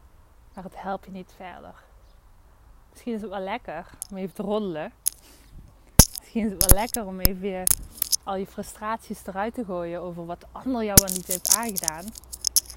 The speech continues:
Maar eerlijk is eerlijk, uiteindelijk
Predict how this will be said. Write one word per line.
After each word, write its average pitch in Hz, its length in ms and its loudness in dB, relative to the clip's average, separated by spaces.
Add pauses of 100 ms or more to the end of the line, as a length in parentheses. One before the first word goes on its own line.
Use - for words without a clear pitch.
(340)
Maar - 100 -12
eerlijk 349 380 10
is 359 80 2
eerlijk, 349 560 2 (380)
uiteindelijk 220 1000 -2